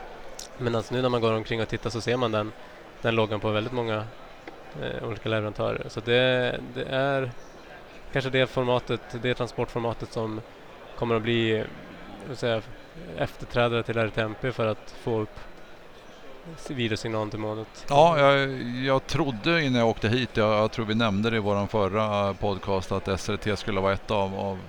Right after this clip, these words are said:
Speaker 2: eh, huvudämnena, och det var nästan mer än vad jag trodde. Det,
Speaker 1: Mm.
Speaker 2: S R T-loggan och det pratas S R T och det har varit ett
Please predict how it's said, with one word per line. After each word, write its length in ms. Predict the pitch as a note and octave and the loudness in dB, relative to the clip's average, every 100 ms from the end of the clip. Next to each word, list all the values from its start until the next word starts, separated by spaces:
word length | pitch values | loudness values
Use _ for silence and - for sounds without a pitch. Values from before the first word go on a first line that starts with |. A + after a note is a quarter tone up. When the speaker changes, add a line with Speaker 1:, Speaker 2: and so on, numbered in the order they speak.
| F#2+ | -8
Speaker 2:
eh, 300 | F#2 F#2 F2+ | -6 -4 -2
huvudämnena, 680 | A2 F#2 F#2 F2+ F#2 F#2+ F#2+ | -2 2 2 2 2 0 0
och 180 | G2 | 0
det 100 | F#2+ | 0
var 160 | G2+ G2+ | 0 0
nästan 360 | G#2 G2 G2+ G2 | 0 0 0 2
mer 180 | G#2+ | 2
än 60 | G2+ | 4
vad 60 | G2 | 2
jag 80 | F#2+ | 0
trodde. 340 | G2+ F#2+ G2+ E2+ - | -2 -2 -2 -2 -2
Det, 120 | A2+ | 0
Speaker 1:
Mm. 260 | G2+ G2 - - - - - - | 2 0 -2 -10 -18 -18 -18 -2
Speaker 2:
S 180 | A2+ - | 0 2
R 60 | A#2+ | 2
T-loggan 600 | B2+ A#2 A2+ A2 A2 G#2+ | 4 4 4 2 2 2
och 380 | G2+ G2+ G2+ G#2 | 2 0 0 0
det 60 | |
pratas 460 | G#2+ B2+ G#2+ A2+ A2 | 2 4 6 4 2
S 220 | A2 - | 0 0
R 100 | G#2 | 0
T 240 | - A2 G2+ | 0 0 2
och 120 | G2+ | 0
det 60 | G2 | 2
har 200 | G2 G2+ | 2 2
varit 260 | G2+ | 2
ett 20 | G2+ | 2